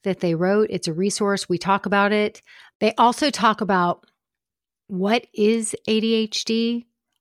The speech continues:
Like, I know we, most of us know what it is, but I kinda wanted to have, well, I had pediatric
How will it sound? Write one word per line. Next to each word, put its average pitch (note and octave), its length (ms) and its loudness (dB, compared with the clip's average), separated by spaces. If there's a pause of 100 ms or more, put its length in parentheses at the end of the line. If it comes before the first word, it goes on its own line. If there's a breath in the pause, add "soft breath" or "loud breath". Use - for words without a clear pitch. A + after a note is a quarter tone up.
(100)
Like, F3 280 -6
I F#3 120 -6
know F3+ 400 -4 (180)
we, F3+ 140 -2
most E3+ 300 -4
of F3 80 -6
us E3 140 -8
know D#3 220 -6
what D#3 240 -6
it D3+ 120 -8
is, E3 400 -6 (540 loud breath)
but D#3+ 300 -8
I - 40 -12
kinda F#3 260 -6
wanted E3 280 -6
to D#3+ 60 -8
have, D#3+ 480 -6 (240)
well, D#3+ 220 -4
I D#3+ 120 -2
had A#3 440 2
pediatric G#3 920 0